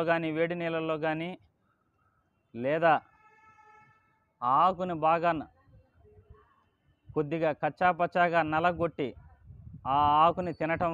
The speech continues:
వల్ల కానీ, ఉత్త ఆకు నమలటం వల్ల కానీ చాలా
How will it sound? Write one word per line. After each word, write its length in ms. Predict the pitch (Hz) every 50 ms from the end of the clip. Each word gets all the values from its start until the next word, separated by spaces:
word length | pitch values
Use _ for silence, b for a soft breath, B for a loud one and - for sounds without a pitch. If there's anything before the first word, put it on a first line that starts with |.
| 165
వల్ల 140 | 160 160 160 151 151
కానీ, 220 | 151 151 156 160 175 170 - - _ - 131 151
ఉత్త 180 | 185 _ - 220 208 196 185 185
ఆకు 180 | 190 185 - 190 170 160
నమలటం 380 | 160 175 175 180 175 185 175 170 165
వల్ల 140 | 165 165 160 151 160
కానీ 220 | 160 156 147 131 - - _ _ _ _ _ _ _ _ _ _ _ -
చాలా 260 | 139 147 160 170 170